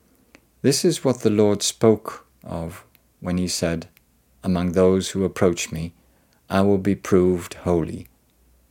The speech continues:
In the sight of all the people, I will be honored."' Aaron remained silent." Unquote. Of course,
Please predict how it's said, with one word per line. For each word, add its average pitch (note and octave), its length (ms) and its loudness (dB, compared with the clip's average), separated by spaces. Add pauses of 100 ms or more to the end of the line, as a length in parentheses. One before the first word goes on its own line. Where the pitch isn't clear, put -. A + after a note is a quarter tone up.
(140)
In - 160 -8
the F2+ 60 -6
sight G2+ 280 2
of F#2+ 140 0
all G#2+ 260 10
the G#2+ 80 6
people, - 520 -4
I E2+ 180 -4
will F2 200 -2
be E2+ 180 -4
honored."' D#2 420 -8 (2250)
Aaron F#2 460 0 (200)
remained D#2+ 540 -6 (540)
silent." - 680 -12 (1500)
Unquote. - 640 -10 (2000)
Of B2+ 140 -2
course, - 480 -2